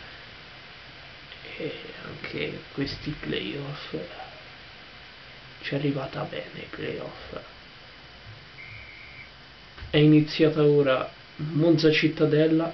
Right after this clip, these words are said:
lasciate un like, commentate, iscrivetevi al canale, attivate la campanella, e che dire, ci vediamo tra un paio d'ore con il post partita di Monza Cittadella. Bella, raga.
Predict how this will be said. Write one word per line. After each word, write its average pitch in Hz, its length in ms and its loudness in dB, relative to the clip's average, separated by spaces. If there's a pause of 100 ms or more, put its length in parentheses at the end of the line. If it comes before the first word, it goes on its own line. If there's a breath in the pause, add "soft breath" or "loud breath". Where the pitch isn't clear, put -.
lasciate 131 460 -2
un 135 160 -4
like, 139 180 -6 (240)
commentate, 139 580 -2 (120)
iscrivetevi 143 640 0
al 143 140 -4
canale, 147 400 -2
attivate 147 440 0
la 143 100 2
campanella, 151 640 -2
e - 160 -12
che - 200 -8
dire, - 340 -12 (520 loud breath)
ci 143 120 0
vediamo 131 1000 -2
tra 139 140 -6
un 147 140 -8
paio 127 320 0
d'ore - 380 -6 (1200)
con 127 120 -6
il 131 80 -6
post 139 280 -4
partita - 480 -10 (580 loud breath)
di 151 260 4 (240)
Monza 151 360 2
Cittadella. - 680 -4 (460)
Bella, - 300 2
raga. - 400 -10